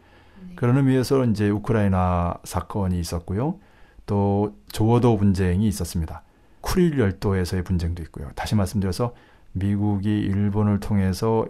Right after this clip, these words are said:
Speaker 2: 이런 영토 분쟁을 일으키고, 그리고 피보트 아시아라고 해서 아시아 태평양 중시 전략,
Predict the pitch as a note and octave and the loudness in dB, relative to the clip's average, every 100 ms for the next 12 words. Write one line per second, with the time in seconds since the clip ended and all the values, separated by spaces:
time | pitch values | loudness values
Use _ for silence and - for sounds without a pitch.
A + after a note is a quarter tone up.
0 | F#3 G2+ G2+ G2 G2 F#2+ G2 G2+ G#2+ G2 | -4 -2 2 2 2 2 0 -2 0 0
1 | G#2+ - C#3 C3 B2+ B2 A#2+ G#2+ - G#2 | 0 -2 0 2 4 2 0 -2 -2 2
2 | G#2 G#2 A2 B2+ C3 F#2 - - E2 G2+ | 2 2 2 2 0 -2 -6 -8 -6 -6
3 | E3 - _ _ - G2+ G2+ A#2+ A2+ - | -8 -14 _ _ -4 -2 0 0 0 0
4 | D#3 D3 - G2 G#2+ F#2 F2 F2 - A2+ | 0 0 -2 -2 -2 -2 -2 -4 -4 -2
5 | G#2 - B2 A2+ A2 G#2+ G#2 G#2 A2 A2 | -4 -4 0 2 2 2 2 2 2 0
6 | A2 F2 D#2+ D#2+ | 0 -4 -4 -8